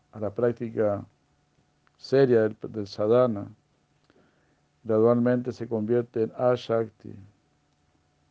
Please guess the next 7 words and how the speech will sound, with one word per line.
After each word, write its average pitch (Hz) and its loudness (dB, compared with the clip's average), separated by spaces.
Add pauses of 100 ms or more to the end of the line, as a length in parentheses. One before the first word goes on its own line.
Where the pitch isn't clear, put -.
(600)
mm, - -20
en 110 -4
apego 117 4
profundo. 107 -6 (2750)
Y 104 -8
luego 117 8
finalmente 117 -2